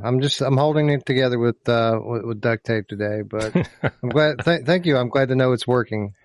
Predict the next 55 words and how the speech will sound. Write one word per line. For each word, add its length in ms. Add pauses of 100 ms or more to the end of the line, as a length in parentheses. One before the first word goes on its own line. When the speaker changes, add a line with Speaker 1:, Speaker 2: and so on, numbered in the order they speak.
(440)
Speaker 2:
Yeah, 220
Vader 240
in 80
the 60
chat 240
says, 180
"Looking 240
good 140
with 140
the 60
hat, 220
Wes." 320 (100)
Very 180
nice. 360 (1040)
Excellent. 320 (480)
What 120
is 80
it? 140
Oh, 180
it's 140
a 40
Ghost 280
of 40
Tabor 280
hat. 240
Ghost 220
of 40
Tabor 240
hype. 300 (920)
Uh, 360
my 100
name 80
is 60
Brian 180
Paul 140
from 100
the 60
channel 240
right 100
here, 140
P 80
S 100
V 60
R 80
Without 180
Parole, 180
and 80
the 40
gentleman 280
over 220
here 240
to, 380 (180)
uh, 400 (160)
my 560 (1500)
left. 520